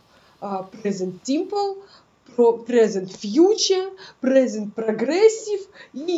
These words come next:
ещё какое-то там время, я не помню, есть ли оно или нет. Ну, то есть мы каждый год изучали одно и то же.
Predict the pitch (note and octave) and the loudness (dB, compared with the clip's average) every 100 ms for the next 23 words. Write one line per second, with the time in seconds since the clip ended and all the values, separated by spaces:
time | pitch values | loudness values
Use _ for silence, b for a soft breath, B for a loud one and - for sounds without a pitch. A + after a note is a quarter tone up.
0 | D4 - C4+ E4 E4+ G#3+ C4+ C#4+ C#4 B3 | -2 -2 -2 -2 -4 -4 -4 -2 -4 -4
1 | A#3+ G#3+ A#3 G#3 E3+ D#3+ E3+ F3 F3+ F3+ | -2 -2 0 0 -2 -4 -6 -8 -6 -8
2 | E3+ E3+ F3 F3 F3 E3+ E3+ F3 F#3 F3 | -6 -4 -6 -6 -12 -10 -6 -6 -6 -8
3 | - _ B B B B B _ F#3+ C4 | -10 _ B B B B B _ -14 -10
4 | D4+ B3 A3 A3 A#3+ A#3+ C#4 - B3 A3 | -6 -4 -4 -6 -2 0 0 0 -2 -2
5 | A3 F#3+ E3+ G#3+ F4+ G#4 C4 G#3 G3+ - | -6 -12 -6 -2 -2 -2 -6 -6 -4 -2
6 | B3 D#4+ C#4 - - A#3+ C4 A3 - A3+ | 0 0 0 -2 -4 -4 -4 -6 -6 -4
7 | G3+ F#3+ D#3 | -4 -6 -12